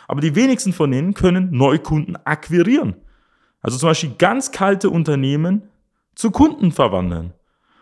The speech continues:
Und das ist halt einfach so, und das kann ich auch bestätigen, und da können Sie auch den neuesten, nächsten suchen,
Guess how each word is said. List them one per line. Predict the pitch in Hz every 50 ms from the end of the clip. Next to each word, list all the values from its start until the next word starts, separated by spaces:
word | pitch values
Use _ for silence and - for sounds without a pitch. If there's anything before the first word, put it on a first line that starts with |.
| _ _ -
Und | - 175
das | - - -
ist | - - -
halt | 269 247 -
einfach | 175 190 175 - 156 123
so, | 104 107 117 139 240 269 262 - _ _ _ _ _ -
und | 117 123
das | 120 -
kann | - 196 208
ich | 208 196
auch | 185
bestätigen, | - - 131 - - 254 285 277 - 156 170 214 247 240
und | 214 170 143 139
da | 139 143
können | 139 - 196 190
Sie | 185 185
auch | 160 -
den | - 151
neuesten, | 156 190 233 262 262 - - -
nächsten | 175 196 247 247 - 185 151
suchen, | 117 127 135 131 175 185 185 180